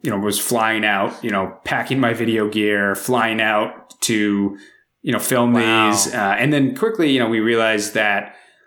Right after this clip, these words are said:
Speaker 1: um, you know, I realized that I, I, that, that just didn't really scale at all. And, and also,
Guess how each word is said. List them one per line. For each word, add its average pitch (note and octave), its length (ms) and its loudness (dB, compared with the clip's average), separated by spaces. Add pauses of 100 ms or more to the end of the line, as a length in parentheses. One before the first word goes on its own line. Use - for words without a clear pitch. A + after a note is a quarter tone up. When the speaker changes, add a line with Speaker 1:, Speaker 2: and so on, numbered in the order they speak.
(200)
Speaker 1:
um, G2+ 540 -2
you C3 80 0
know, A2 40 0
I A#2 100 2
realized B2+ 320 2
that A2+ 100 0
I, A#2 320 -2 (180)
I, G#2+ 460 -2
that, A2 180 -2
that A2 140 -2
just A#2 240 -4
didn't A#2 260 0
really A#2 260 0
scale A#2 680 0
at G#2 160 -2
all. A#2 400 0
And, A#2+ 240 0
and A2+ 140 0
also, A#2 760 0